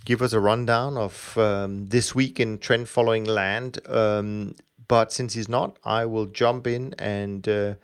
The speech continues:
and basically on our side this week, I would say we, we did manage to squeeze out a small positive performance,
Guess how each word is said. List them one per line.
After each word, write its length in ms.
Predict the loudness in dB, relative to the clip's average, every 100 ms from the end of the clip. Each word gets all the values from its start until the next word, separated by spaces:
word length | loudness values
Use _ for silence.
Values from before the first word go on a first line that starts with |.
| -20 -20 -20 -12 -4
and 160 | 2
basically 540 | 4 4 2 -2 0 0
on 140 | 2
our 260 | 2 2 2
side 460 | 2 2 0 0
this 240 | 2 0 0
week, 300 | -2 0 0
I 120 | 2
would 200 | 2 -2
say 420 | -2 0 2 2
we, 280 | 0 -2 -4
we 160 | -4 2
did 180 | 2 4
manage 300 | 4 2 -2
to 60 | -6
squeeze 340 | -2 -2 0
out 200 | -2 -2
a 40 | -8
small 280 | -2 -2
positive 500 | 0 -2 -2 -4 -14 -16
performance, 680 | -6 -4 -4 -6 -12 -16